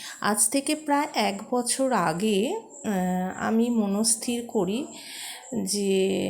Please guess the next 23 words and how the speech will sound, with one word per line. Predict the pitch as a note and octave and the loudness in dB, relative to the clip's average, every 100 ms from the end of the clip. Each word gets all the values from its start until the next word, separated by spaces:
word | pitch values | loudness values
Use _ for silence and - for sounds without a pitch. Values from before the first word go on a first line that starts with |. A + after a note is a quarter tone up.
| F#3 - - - | -4 -6 -10 -4
এই | C#4 C#4 | 2 4
একঘেয়ে | F#3 F#3+ F#3+ B3+ B3+ | 4 4 -2 0 2
জীবন | A#3 A3 G3+ B3+ C4+ | 2 0 0 0 2
আর | A3 G#3 | 2 2
আমার | F#3+ G#3 B3 | 2 2 0
ভালো | A3 F3 E3 | 0 0 0
লাগছে | D3+ D#3+ E3+ - - | 0 -2 -4 -4 -4
না। | E3+ F3 | -4 -6
আমার, | - F#3+ G#3 G#3+ A3 A3 A3+ A3 A3 | -4 0 0 2 2 2 2 2 0
আহ, | G3+ G3+ G3 G3 F#3+ F#3 F#3+ - - - - - - | 0 0 0 0 0 -2 -4 -6 -10 -12 -14 -14 -8
সারাদিনই | - C4 B3+ B3+ B3+ B3+ C4+ C#4+ | -2 2 4 4 4 2 2 2
কাটে, | B3+ G#3 G3+ A3+ G4 - - - - - - - | 2 2 2 -2 -2 -8 -16 -18 -16 -18 -20 -12
আহ, | - F3 F#3 | -6 -4 -2
আমার | G3+ A3 G#3+ | 0 2 2
দুই | A#3 | 0
কন্যা | A#3 A#3 A3 G#3 G#3+ | 0 2 2 2 0
সন্তান, | A3 A3 G3 F#3+ F#3 G#3 A#3+ C#4 | 0 -2 0 -2 -2 -4 -4 -4
তাদের, | - F3+ F3+ G3+ G3 F#3+ - - - _ - - _ - | 0 0 2 2 0 -2 -8 -20 -20 _ -20 -20 _ -10
আহ, | - F3+ E3 - - - - | -6 -6 -6 -8 -10 -12 -4
নিয়ে | A3 G#3+ A3+ A#3 C4+ - | 2 6 6 6 4 0
এবং | - G3 F#3+ F#3+ F#3+ | 0 0 2 0 0
আমার | F#3+ F#3+ | 0 0
হাজব্যান্ড, | F#3 F#3 F3 - A3 A3+ A#3+ | 2 0 0 0 2 2 0